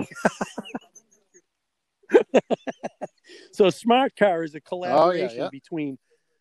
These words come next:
Speaker 1: between Swatch, remember the old watch company, Swatch?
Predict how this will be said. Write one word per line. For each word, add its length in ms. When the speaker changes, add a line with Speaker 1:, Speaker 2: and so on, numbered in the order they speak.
Speaker 1:
between 420
Swatch, 880
remember 220
the 100
old 180
watch 340
company, 300
Swatch? 640